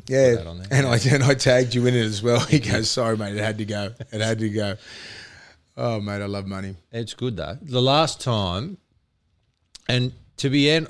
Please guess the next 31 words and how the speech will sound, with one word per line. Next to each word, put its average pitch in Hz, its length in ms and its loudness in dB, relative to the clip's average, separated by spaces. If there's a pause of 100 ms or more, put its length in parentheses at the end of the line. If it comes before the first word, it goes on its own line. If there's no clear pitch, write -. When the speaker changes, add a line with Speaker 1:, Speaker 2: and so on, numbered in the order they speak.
Speaker 2:
to, 156 220 -4
I 143 140 2
haven't 180 200 4
actually 123 320 -2
mentioned 110 380 -4
the 104 100 -4
producer 85 640 -4 (1300)
this 95 140 -2
show 101 440 -2 (220)
because 104 300 -2
he's 95 120 -2
irrelevant, 95 560 -2 (220)
but 117 340 -4 (200)
he's 120 220 0
come 147 300 0
over 104 540 2
and 107 160 -2
he's 98 380 -4 (140)
handed 127 400 -2
us - 160 -2
a 98 40 -8
thing. 107 220 -4
The 107 100 -2
last 131 440 -2
time 135 340 0
New 117 160 -2
South 110 340 -2
Wales 101 440 0
won 101 400 -2
at 95 180 -8
Suncorp, 104 760 -4